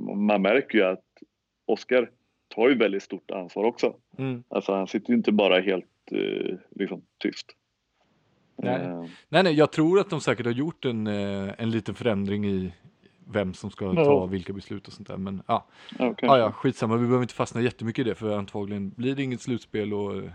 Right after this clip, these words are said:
Speaker 1: Ja,
Speaker 2: då
Speaker 1: precis.
Speaker 2: kommer det ha löst sig helt och hållet själv. Finns det några andra saker vi ska lyfta upp, eh, vare sig från handbollsligan eller från något annat in-?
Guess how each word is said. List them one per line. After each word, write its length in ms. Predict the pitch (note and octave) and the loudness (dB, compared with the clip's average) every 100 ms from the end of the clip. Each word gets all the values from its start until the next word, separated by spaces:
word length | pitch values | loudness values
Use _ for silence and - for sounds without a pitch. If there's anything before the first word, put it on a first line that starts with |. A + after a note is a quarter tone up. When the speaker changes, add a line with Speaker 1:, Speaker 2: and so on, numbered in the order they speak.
| - | -2
Speaker 1:
Ja, 120 | G#2 G2+ | 0 2
Speaker 2:
då 20 | |
Speaker 1:
precis. 100 | G#2 | 2
Speaker 2:
kommer 140 | G2+ G2+ | 2 2
det 220 | F#2+ F2+ F#2 - | 2 -6 -10 -20
ha 140 | - G2+ | -10 -6
löst 340 | G2 F#2 - | -4 -6 -10
sig 280 | - F#2+ F#2 - _ _ _ _ | -10 -8 -10 -14 _ _ _ _
helt 200 | A#2+ A2 | -4 -2
och 40 | |
hållet 160 | A2+ G2 | -4 -2
själv. 280 | - E3 | 2 2
Finns 180 | C3+ D3+ | 2 0
det 80 | E3 | 2
några 160 | D#3+ D#3 | 0 4
andra 440 | F3+ F#3 F3+ F#3+ | 4 4 0 -2
saker 320 | - E3+ - | -2 -4 -2
vi 100 | A2 | -6
ska 440 | - - A2 A2 G2 - - - C#4 C#4 | -4 0 2 2 0 -6 -20 -18 -16 -6
lyfta 360 | C3+ C3 - D#3+ | -2 -2 0 0
upp, 320 | F3 _ - | 0 _ -2
eh, 60 | B2+ A#2 | 0 2
vare 240 | A2 A#2+ | 2 0
sig 160 | A2 A#2+ | 0 -6
från 320 | - A#2+ A2+ | -10 -8 -6
handbollsligan 640 | A2 B2 G#2 A#2+ A#2+ C3 B2+ | -6 -8 -8 -6 -6 -6 -8
eller 440 | A#2+ G#2 G2+ G2+ G2 | -6 -6 -4 -4 -6
från 220 | - G#2+ | -8 -10
något 160 | G2+ | -8
annat 460 | A#2+ A2+ G2+ C3+ - | -8 -8 -8 -12 -14
in-? 500 | A#2+ G#2 G#2 A2 G2 | -14 -12 -14 -18 -20